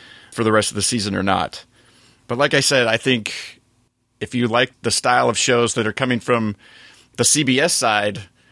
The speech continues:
of the C W, which is things like the aforementioned Crazy Ex-Girlfriend and Jane the Virgin, then you'll probably want to add this one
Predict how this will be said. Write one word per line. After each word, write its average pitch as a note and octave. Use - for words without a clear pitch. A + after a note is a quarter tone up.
of A2
the A2+
C B2
W, G#2+
which -
is -
things A2+
like G#2
the A#2+
aforementioned G2+
Crazy G#2+
Ex-Girlfriend G#2
and G2
Jane G2+
the F#2
Virgin, G2
then A#2+
you'll A#2+
probably B2+
want A#2
to A2
add A2+
this A2
one G#2